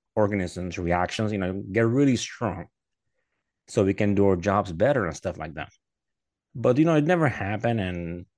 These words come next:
and after a while, you know, I just, I pursue other things. You know, I just, I went on the track to be a supervisor, and that kinda fell, fell behind. But then finally, like, you know, like, um,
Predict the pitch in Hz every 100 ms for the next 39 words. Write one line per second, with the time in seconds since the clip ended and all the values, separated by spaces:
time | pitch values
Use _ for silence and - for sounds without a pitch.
0 | _ _ _ _ _ _ _ - _ _
1 | _ 104 104 101 113 101 95 107 120 110
2 | 95 90 101 - 120 _ _ _ - 110
3 | 117 101 - 101 95 92 151 156 151 143
4 | 131 113 95 87 95 - _ _ _ _
5 | _ _ _ _ - 104 110 104 92 -
6 | 104 - 98 101 87 156 143 139 135 139
7 | - 123 104 110 147 120 - 101 95 98
8 | _ _ _ _ _ _ _ _ - 117
9 | 98 98 90 95 85 82 - _ _ _
10 | _ _ _ _ 113 113 123 117 - 135
11 | 190 160 107 98 107 101 87 90 87 92
12 | 85 78